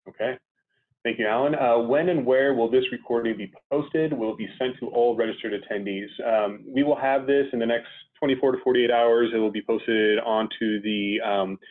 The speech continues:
Pacific Power website at pacificpower dot net forward slash wildfire safety. And then, uh,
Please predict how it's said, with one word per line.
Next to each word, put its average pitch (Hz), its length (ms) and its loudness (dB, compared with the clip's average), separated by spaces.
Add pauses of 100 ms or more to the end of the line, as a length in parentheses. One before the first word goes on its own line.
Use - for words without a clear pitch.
(260)
Pacific 143 400 -2
Power 123 580 2 (100)
website 143 480 2 (100)
at 104 260 0 (240)
pacificpower 120 680 0
dot 104 280 0
net 113 320 -2 (200)
forward 113 280 0 (100)
slash 110 280 2 (100)
wildfire 107 540 2 (100)
safety. 139 440 -2 (840)
And 127 120 0
then, 120 280 2
uh, 117 380 4